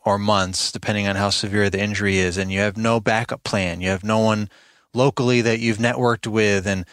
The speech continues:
and built relationships with, you know, other, like, companies or, or solo owner operators that could maybe help you out, you know, take on some of your best clients or something, or maybe take a day or two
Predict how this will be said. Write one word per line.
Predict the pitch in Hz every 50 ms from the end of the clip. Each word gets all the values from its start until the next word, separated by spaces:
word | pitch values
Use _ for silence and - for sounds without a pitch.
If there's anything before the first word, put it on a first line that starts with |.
| - _ _ _
and | - 95 95 98
built | 92 131 127 123 127 -
relationships | 113 113 110 113 127 131 - - 131 - - 127 110 - - 117
with, | 110 113 107 107 104 101 92 120
you | 110 101
know, | 101 98
other, | 107 110 113 113
like, | 110 110 110 104 -
companies | - - 123 123 - 120 110 104 101 101 98 98
or, | 98 95 95
or | 98 - 104 101 98 95
solo | - - 123 120 117 113
owner | 113 113 113 113 113
operators | 117 120 - 123 110 104 104 95
that | 104 101
could | - - 101
maybe | 107 110 104 110
help | 95 104 110 117 117 -
you | 110 104
out, | 107 117 127 120 104 -
you | 104
know, | 104 104 95
take | - 120 113 107 -
on | 117 113 113 117 113
some | - - 120 113
of | 107 101
your | 107 107
best | 101 - 113 110 - -
clients | - - 113 107 110 120 127 120 110 95 -
or | 110
something, | - - 113 101 98 92 107
or | 98
maybe | 95 101 104 101 107
take | 101 - 113 110 -
a | 107
day | 95 - 107 104 107
or | 110 107
two | 101 - - 120 110 107 104